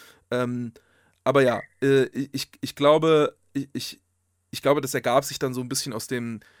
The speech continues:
Gesamtkontext damals, dass man, dass man dann gesagt hat, okay, Barcelona spielt so gut, die machen das so,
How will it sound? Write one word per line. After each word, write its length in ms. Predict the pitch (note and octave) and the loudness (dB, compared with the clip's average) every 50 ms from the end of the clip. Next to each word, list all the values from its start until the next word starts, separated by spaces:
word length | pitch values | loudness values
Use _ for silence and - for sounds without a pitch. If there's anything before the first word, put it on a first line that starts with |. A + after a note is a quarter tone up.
| _ _ - | _ _ -8
Gesamtkontext 920 | A#2+ A2 B2+ B2 B2+ B2+ - - - A#2+ A#2+ - - A2+ - - - - | -6 -4 -2 -2 -2 -4 -8 -10 -10 -10 -8 -8 -10 -10 -10 -8 -6 -6
damals, 340 | A2+ A2+ A#2 A2 A2 G#2+ | -6 -4 -4 -6 -8 -8
dass 180 | - G#2+ G#2+ - | -8 -8 -8 -6
man, 220 | A2+ A2 G#2 - | -6 -8 -8 -8
dass 180 | - A2+ - - | -10 -10 -10 -10
man 120 | A#2 A2 | -10 -10
dann 120 | A2 A2 A2 | -8 -10 -10
gesagt 280 | A2 A2 A#2 - - | -10 -10 -10 -8 -8
hat, 120 | G#2+ G#2 - | -10 -10 -10
okay, 180 | - - A#2 | -10 -12 -10
Barcelona 440 | A2 A2 A2 G#2 A2+ A2+ A#2 A#2 A#2 | -8 -8 -8 -8 -8 -8 -8 -8 -10
spielt 220 | - - - A2 - | -10 -12 -14 -12 -12
so 100 | A2+ A2+ | -12 -10
gut, 200 | - E3 C#3+ C3 | -10 -10 -8 -8
die 60 | C3 | -6
machen 240 | A#2+ A#2 - A#2+ A2 | -6 -8 -8 -8 -10
das 220 | G#2+ - - - | -10 -10 -8 -8
so, 400 | - C3+ C#3+ F3+ G#3+ A#3 A#3+ - | -6 -4 -2 -2 -2 -2 -4 -6